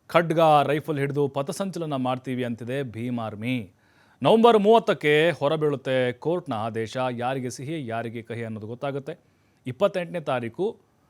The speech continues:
ಶಾಂತಿ ಸಭೆಯನ್ನು ಮಾಡಬೇಕು. ಜಿಲ್ಲಾಡಳಿತದ ಒಂದು ನೇತೃತ್ವದಲ್ಲಿ ಎಲ್ಲ ಸಂಘಟನೆಗಳನ್ನ ಕರೆದು, ಸಮಾಜದ ಮುಖಂಡರನ್ನ ಕರೆದು, ಅಲ್ಲಿನ ಅಭಿಪ್ರಾಯಗಳು ವ್ಯಕ್ತವಾಗುತ್ತೋ ಅದರ ವರದಿಯನ್ನು ಕೋರ್ಟ್‌ಗೆ ಕೊಡಬೇಕಾಗತ್ತೆ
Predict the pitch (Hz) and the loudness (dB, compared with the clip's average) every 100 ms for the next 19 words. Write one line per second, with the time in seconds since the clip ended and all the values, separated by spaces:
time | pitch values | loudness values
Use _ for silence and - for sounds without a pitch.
0 | _ - 160 170 160 147 123 139 147 120 | _ -2 -2 -2 -6 -4 -4 -4 -4 -4
1 | 107 107 - 151 110 117 123 110 107 110 | -4 -6 -6 -8 -6 -2 -2 -2 -8 -4
2 | 160 247 120 123 160 143 117 110 110 104 | -4 -4 -6 -6 -4 -4 -6 -8 -10 -8
3 | 101 113 - - 113 120 - 113 113 113 | -6 -6 -6 -8 -6 -4 -6 -8 -8 -8
4 | 107 104 95 113 120 170 - 110 110 107 | -10 -10 -8 -6 -4 -6 -8 -10 -8 -8
5 | 104 98 110 98 101 113 113 160 - _ | -10 -10 -12 -12 -12 -8 -4 -4 -6 _
6 | _ _ _ - 147 214 220 185 190 190 | _ _ _ 2 6 10 8 8 4 4
7 | 180 170 170 151 131 _ _ - 120 143 | 2 4 2 2 0 _ _ -6 -4 -2
8 | 180 156 135 123 180 190 - 131 139 170 | 2 2 2 -2 -4 -4 -6 -6 -2 0
9 | 160 135 123 123 123 170 - _ 135 143 | 0 -2 -2 -4 -4 -4 -8 _ -6 -6
10 | 139 143 113 104 107 104 104 160 202 | -6 -6 -8 -8 -8 -8 -8 -8 -8